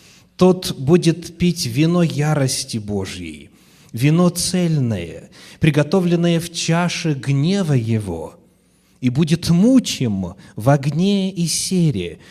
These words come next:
пред святыми ангелами и пред Агнцем. И дым мучения их будет восходить во веки веков. И не будут иметь покоя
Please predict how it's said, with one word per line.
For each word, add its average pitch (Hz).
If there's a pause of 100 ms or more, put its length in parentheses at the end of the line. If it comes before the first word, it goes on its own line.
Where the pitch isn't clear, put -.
(120)
пред 143
святыми 165
ангелами 101 (200)
и 165
пред 156 (100)
Агнцем. 117 (1120)
И 139
дым 160
мучения 190
их 156
будет 151
восходить 135 (280)
во 113
веки 160
веков. - (560)
И 139
не 160
будут 202
иметь 202
покоя 139